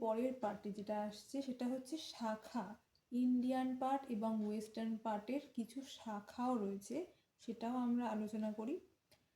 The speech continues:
তো প্রথমেই যদি বলি যে ওয়েস্টার্ন পার্টে মানে ওয়েস্টার্ন ফিলোসফির যে শাখাগুলো রয়েছে তার মধ্যে রয়েছে নীতিবিদ্যা, তর্কবিদ্যা,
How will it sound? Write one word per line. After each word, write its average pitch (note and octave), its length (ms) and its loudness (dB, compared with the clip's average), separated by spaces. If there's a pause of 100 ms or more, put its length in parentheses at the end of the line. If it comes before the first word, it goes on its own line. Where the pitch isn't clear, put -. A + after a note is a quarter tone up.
(480)
তো C#4 60 -2
প্রথমেই C#4+ 520 0
যদি C#4+ 240 4
বলি C#4 300 4
যে C#4 240 4
ওয়েস্টার্ন B3+ 680 4
পার্টে G#3 380 0
মানে G3+ 340 2
ওয়েস্টার্ন A#3 680 0
ফিলোসফির A3 840 -2 (360)
যে A3+ 180 0
শাখাগুলো A3 840 0
রয়েছে F#3+ 580 -4
তার A#3 220 4
মধ্যে A#3+ 260 2
রয়েছে B3 360 0
নীতিবিদ্যা, G3+ 1120 0 (640)
তর্কবিদ্যা, G#3 1160 0